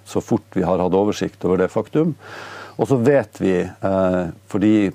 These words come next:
politiets s-, beredskapssystem forutsetter at alle alvorlige hendelser skal evalueres.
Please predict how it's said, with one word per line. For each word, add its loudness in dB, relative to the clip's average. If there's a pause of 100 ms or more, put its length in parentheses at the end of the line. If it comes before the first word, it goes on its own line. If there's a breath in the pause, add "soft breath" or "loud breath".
(200)
politiets -2
s-, -18
beredskapssystem -2
forutsetter -4
at -12
alle 2
alvorlige 0
hendelser -2
skal -2
evalueres. 0